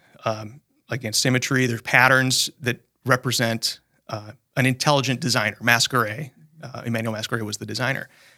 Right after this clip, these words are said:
Um, we see that in nature also. We see beautiful structures that, uh,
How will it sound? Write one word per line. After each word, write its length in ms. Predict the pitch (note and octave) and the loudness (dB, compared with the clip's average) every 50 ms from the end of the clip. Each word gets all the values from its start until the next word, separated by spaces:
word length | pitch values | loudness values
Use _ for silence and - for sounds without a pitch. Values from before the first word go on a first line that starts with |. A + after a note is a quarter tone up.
| _ _ _ - | _ _ _ -18
Um, 280 | A2+ A2 A2+ B2+ C#3 _ _ _ _ _ _ _ | -14 -14 -14 -16 -16 _ _ _ _ _ _ _
we 160 | - B2 D#3 | -2 0 2
see 180 | C#3+ - - G3+ | 2 2 2 4
that 160 | D#3 C#3+ A#2+ | 2 4 4
in 80 | A#2+ A#2 | 4 2
nature 460 | A#2 - - - C3 B2 - - - _ _ | 0 -2 -2 0 0 0 0 -2 -8 _ _
also. 440 | - F#3 A3+ - - - C3+ - - _ | 0 0 0 0 -4 -4 -6 -10 -8 _
We 100 | B2+ B2 | -4 -2
see 420 | - - D3+ D#3 E3 D3 A#2+ A#2+ - _ _ _ _ | -2 0 -2 -2 -2 -4 -6 -6 -8 _ _ _ _
beautiful 300 | _ C#3 C#3 C3 B2 B2+ | _ 2 2 4 2 2
structures 640 | A#2+ - - B2 - - - - - - - - - - _ _ | 0 0 0 -2 -2 -2 -4 -6 -4 -4 -6 -6 -6 -10 _ _
that, 320 | - A#2+ A#2+ A#2 A#2 - _ _ _ _ _ _ _ - | -6 -2 -2 -2 -2 -4 _ _ _ _ _ _ _ -10
uh, 240 | A2+ G#2+ G#2+ G#2 | -8 -8 -8 -8